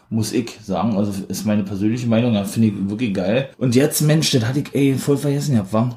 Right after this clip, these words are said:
Randy Orton gegen Alexa Bliss, das war ja auch noch gewesen. Randy kam raus, postet ein bisschen, ja, dann kam wieder die schwarze Suppe aus ihm heraus, hat er sich ein Handtuch geben lassen, sagte,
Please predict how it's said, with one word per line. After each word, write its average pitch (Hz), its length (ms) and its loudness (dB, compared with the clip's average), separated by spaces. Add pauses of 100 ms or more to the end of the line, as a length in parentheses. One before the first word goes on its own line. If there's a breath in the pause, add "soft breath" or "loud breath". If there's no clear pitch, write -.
Randy 135 300 2
Orton 139 300 0
gegen 127 240 0
Alexa 123 400 0
Bliss, 117 320 -4
das 98 120 -10
war 107 120 0
ja 110 80 2
auch 123 120 -2
noch 113 240 0
gewesen. 98 400 0
Randy 120 260 2
kam 113 200 0
raus, 120 340 0
postet 127 380 -2
ein 127 60 0
bisschen, 139 260 0
ja, 101 140 2
dann 113 80 4
kam 110 240 0
wieder 113 180 4
die 107 140 0
schwarze 117 600 -2
Suppe 113 300 0
aus 107 240 0
ihm 131 260 2
heraus, 120 460 0
hat 104 100 0
er 110 80 2
sich 107 160 -2
ein 107 60 0
Handtuch 120 300 -2
geben 131 180 2
lassen, 127 260 -2
sagte, 107 420 -4